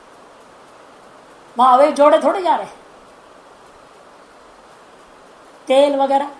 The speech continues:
वाला अलग दाना नहीं है, धारा है वो। इसलिए कहते कहीं संख्याजन्य मानना पड़ेगा, कहीं परिमाणजन्य मानना पड़ेगा, कहीं प्रचयजन्य भी मानना पड़ेगा।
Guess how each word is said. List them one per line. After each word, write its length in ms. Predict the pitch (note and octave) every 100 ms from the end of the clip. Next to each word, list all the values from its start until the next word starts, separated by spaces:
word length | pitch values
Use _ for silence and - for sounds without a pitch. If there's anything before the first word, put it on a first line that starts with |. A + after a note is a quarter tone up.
| - - - - - - -
वाला 200 | G3 A3+
अलग 220 | C#4 C#4+ A#3
दाना 260 | B3+ C#4+
नहीं 220 | D4+ F#4
है, 140 | - - - - - - - - - -
धारा 400 | D3+ A3 B3 C#4
है 220 | D4 D4 C#3
वो। 120 | A#2+ - - - - - - - - - - - - - - - - - - - - - - - - - -
इसलिए 260 | C4+ C4+ F4
कहते 160 | E4+ E4+
कहीं 280 | E4+ E4
संख्याजन्य 600 | E4 D4 D#4+ F4+ F4 F4+ F4+
मानना 280 | F4+ F#4
पड़ेगा, 460 | F4+ D#4 C4+ G3 - - - - -
कहीं 160 | B3+ A#3+
परिमाणजन्य 680 | A#3+ C#4 D4 E4 F4 E4+ E4
मानना 280 | D#4 D4 C#4+
पड़ेगा, 500 | C#4+ A#3+ A3 - - - -
कहीं 160 | B3+ A#3
प्रचयजन्य 720 | - A#3 A#3+ D#4+ D#4+ D4 C#4+
भी 140 | C4+
मानना 300 | A#3+ G3+ D#3
पड़ेगा। 340 | B2+ - -